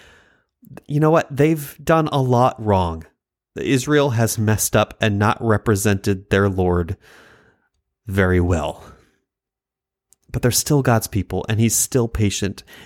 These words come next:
and they're still precious to him. And when other people attack them, that breaks his heart. And we find these same sort of cries and calls of, like, "God, save, <laughs> protect Zion, protect Jerusalem, protect Israel,"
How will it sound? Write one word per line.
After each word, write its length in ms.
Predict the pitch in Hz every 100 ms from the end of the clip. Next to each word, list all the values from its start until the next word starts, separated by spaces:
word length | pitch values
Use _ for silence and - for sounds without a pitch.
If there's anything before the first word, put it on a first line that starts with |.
| -
and 280 | - 104 98
they're 200 | 98 98
still 320 | - 131 120
precious 420 | - 98 - 101
to 120 | 101
him. 320 | 90 92 87 - - -
And 160 | 117 120
when 160 | 123 -
other 240 | 117 139
people 340 | 143 - 143 95
attack 480 | 120 - 113 110 -
them, 480 | 139 151 160 175 - _ - _
that 200 | 98 80
breaks 340 | 104 117 -
his 200 | 135 123
heart. 460 | - 107 92 - - _ _ _ _ _
And 160 | 117 107
we 80 | 104
find 460 | - 123 127 127
these 260 | 110 113 104
same 320 | - 123 127
sort 240 | - 120
of 160 | 101 -
cries 460 | - 117 113 113 107
and 160 | 95
calls 440 | - - 123 110 95
of, 80 |
like, 180 | 92 90
"God, 340 | 113 123 107 - - - -
save, 760 | - - 120 131 120 104 98 117 113 104
<laughs> 200 | - _
protect 460 | 123 - 135 135 -
Zion, 600 | 113 113 120 113 98 98
protect 400 | - - 127 123
Jerusalem, 460 | 113 117 120 98 98
protect 380 | 107 - 113 -
Israel," 440 | 113 104 - -